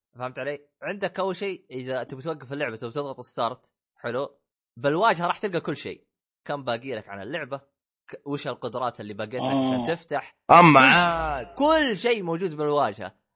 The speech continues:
Speaker 1: فنصيحة من أخ
Speaker 2: أها.
Speaker 1: لأخوه، لا تضغط start أو غمض عينك بستارت، أو لا تدقق.
Speaker 3: يا أبو رجع
Speaker 1: لأن
Speaker 3: أضغط فيه وأحوس و-،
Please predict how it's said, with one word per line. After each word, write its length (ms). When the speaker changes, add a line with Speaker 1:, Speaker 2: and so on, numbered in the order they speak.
Speaker 1:
فنصيحة 800
من 200
أخ 220
Speaker 2:
أها. 40
Speaker 1:
لأخوه، 520
لا 200
تضغط 340
start 580
أو 80
غمض 440
عينك 360
بستارت، 520
أو 120
لا 120
تدقق. 360
Speaker 3:
يا 120
أبو 120
رجع 280
Speaker 1:
لأن 40
Speaker 3:
أضغط 360
فيه 480
وأحوس 720
و-، 80